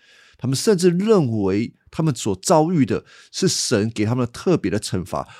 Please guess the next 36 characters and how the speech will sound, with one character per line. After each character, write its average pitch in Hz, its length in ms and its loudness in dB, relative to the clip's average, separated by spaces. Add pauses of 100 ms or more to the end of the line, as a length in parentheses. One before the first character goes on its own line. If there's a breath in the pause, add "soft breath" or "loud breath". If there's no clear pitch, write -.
(100)
如 190 220 4
果 196 160 6
他 170 100 2
们 180 80 2
心 214 320 2
里 196 80 4
有 101 140 4
亏 131 200 0
欠， 127 340 -4 (1120 soft breath)
那 143 140 -2
他 - 240 -2
们 135 160 0
应 123 80 -6
该 127 140 2
在 127 120 0
爸 131 240 2
爸 101 140 0
的 98 100 0
面 120 220 -2
前 92 360 -10 (120)
认 120 260 0
罪 95 340 -2 (320)
悔 101 200 -2
改， 101 240 -2 (160 soft breath)
承 - 220 0
认 151 120 4
他 127 120 2
们 113 100 -4
当 117 160 0
时 - 140 -8
所 85 120 -4
做 - 220 2
错 - 180 -4
的 87 60 -2
事 95 160 -6
情。 - 220 -12